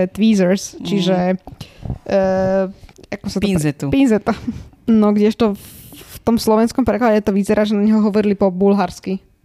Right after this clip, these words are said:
Speaker 1: Alebo teda mne to vždycky tak prišlo, že, že hovoria po bulharsky a on im len zle rozumie.
Speaker 2: Nie, tam je napísané, že prízvuk, čiže ja som to pochopila, že sa rozprávajú v angličtine.
Speaker 1: Ja som to pochopila tak, že sa rozprávajú normálne po bulharsky, alebo teda, že on na neho hovorí po bulharsky.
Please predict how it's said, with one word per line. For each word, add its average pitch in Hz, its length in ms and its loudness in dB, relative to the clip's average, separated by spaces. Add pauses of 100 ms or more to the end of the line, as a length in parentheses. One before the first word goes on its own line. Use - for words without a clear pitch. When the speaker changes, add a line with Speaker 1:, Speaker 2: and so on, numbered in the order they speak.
Speaker 1:
Alebo 196 260 -2
teda 202 160 0
mne 202 140 0
to 220 80 -2
vždycky 196 260 -2
tak 190 140 0
prišlo, 190 320 0
že, 185 180 2 (120)
že 202 180 -2
hovoria 185 480 0 (400)
po 208 160 0
bulharsky 190 480 -2
a 190 80 2
on 180 80 2
im 180 100 0
len 180 140 0
zle 185 160 -2
rozumie. 180 400 -2 (160)
Speaker 2:
Nie, 185 340 2
tam 165 140 -2
je 160 100 2
napísané, 170 380 -2
že 156 160 -4
prízvuk, 165 460 -4
čiže 139 260 -4
ja 139 140 -2
som 151 160 -4
to 143 80 -6
pochopila, 151 420 -4
že 143 140 -2
sa - 120 -6
rozprávajú 139 540 -4
v 139 80 -4
angličtine. 135 560 -6 (340)
Speaker 1:
Ja 233 160 0
som 233 140 -2
to 240 100 -2
pochopila 226 460 0
tak, 220 180 -2
že 208 100 -6
sa 214 140 -4
rozprávajú 202 460 0
normálne 208 320 0
po 202 100 -4
bulharsky, 190 640 -4
alebo 214 220 -2
teda, 208 180 -2
že 202 120 -2
on 185 100 -2
na 190 140 -2
neho 196 160 -2
hovorí 196 260 0
po 190 140 -4
bulharsky. 208 580 -2